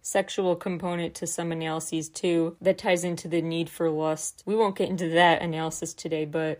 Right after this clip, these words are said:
that is a very popular way to refer to this stuff. Many ways to interpret what that embodiment is of, but it's basically of something you're embarrassed about and you want to mentally separate yourself from a bit.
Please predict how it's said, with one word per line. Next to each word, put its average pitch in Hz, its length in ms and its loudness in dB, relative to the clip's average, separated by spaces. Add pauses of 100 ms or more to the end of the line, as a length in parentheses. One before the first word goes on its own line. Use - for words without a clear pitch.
(120)
that 190 240 4
is 175 120 0
a 175 60 -2
very 165 220 2
popular 160 580 0
way 156 160 0
to 151 340 -2
refer 180 360 0
to 165 100 4
this 165 200 0
stuff. - 540 -4 (460)
Many 285 400 2
ways 196 440 4
to - 220 -4
interpret 175 840 -2
what 220 320 2
that 196 220 4
embodiment 170 680 0
is 156 160 -4
of, 165 420 -2
but 220 320 4
it's 247 140 6
basically 220 580 0
of 170 140 0
something 170 720 -4
you're 226 180 8
embarrassed 165 480 2
about 160 360 2
and 165 100 -2
you 175 80 -4
want 185 280 -4
to 165 380 -2
mentally 220 460 0
separate 190 480 0
yourself 165 400 -4
from 160 200 -4
a 156 60 -4
bit. - 460 -8